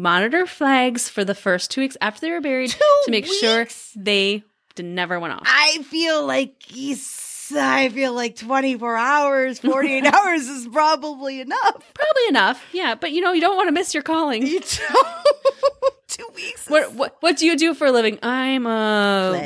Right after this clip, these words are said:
Speaker 2: Flag
Speaker 1: coffin
Speaker 2: watcher.
Speaker 1: flag watcher.
Speaker 2: Uh, yeah, it pays pretty good. You know, it's, it's third shift.
Speaker 1: Pretty easy, pretty easy work.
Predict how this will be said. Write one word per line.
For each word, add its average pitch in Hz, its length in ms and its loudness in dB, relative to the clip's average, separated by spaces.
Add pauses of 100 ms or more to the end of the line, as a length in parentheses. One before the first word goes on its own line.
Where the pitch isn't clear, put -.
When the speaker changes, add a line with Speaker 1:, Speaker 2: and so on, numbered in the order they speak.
Speaker 2:
Flag - 120 -16
Speaker 1:
coffin 220 440 2
Speaker 2:
watcher. 262 120 0
Speaker 1:
flag 285 260 4
watcher. 359 380 -4 (200)
Speaker 2:
Uh, 392 100 -10
yeah, 415 340 -10
it 285 120 -12
pays 330 260 -8
pretty 302 300 -8
good. 302 380 -4
You 294 120 -4
know, 269 200 -4
it's, - 340 -12 (260)
it's - 220 -20
third 269 260 -6
shift. 269 400 -8
Speaker 1:
Pretty 302 200 4
easy, 208 240 4 (300)
pretty - 180 2
easy 220 180 2
work. 196 320 -2